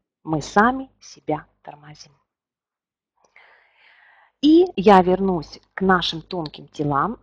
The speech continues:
Повторяю, жду до семидесяти человек, поэтому сразу буду переходить к практике, как только увижу этих ребят.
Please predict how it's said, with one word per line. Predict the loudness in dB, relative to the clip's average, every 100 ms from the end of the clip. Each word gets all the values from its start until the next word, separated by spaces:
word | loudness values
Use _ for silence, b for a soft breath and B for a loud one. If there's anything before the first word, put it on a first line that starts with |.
| _ _ _
Повторяю, | _ 0 0 0 -6 -8 _ _ _ _ _ _
жду | -18 -12 -10 -10 -12 _ _ _
до | -12 -10 -8 -6 -6 -8 -10 -12 -14 -18 -20 _ _ _ b b b
семидесяти | -6 -2 -2 -6 -16 -14
человек, | -4 0 0 -2 -4
поэтому | -6 -6 -6 -12 -14
сразу | -12 -4 -2 -2 -4
буду | -12 -12 -12 -12
переходить | -18 -18 -12 -10 -12
к | -16
практике, | -8 -6 -6 -14 -20
как | -18 -20
только | _ -16 -14
увижу | -18 -20 -18 -18 -18
этих | _ _ -20
ребят. | -6 -6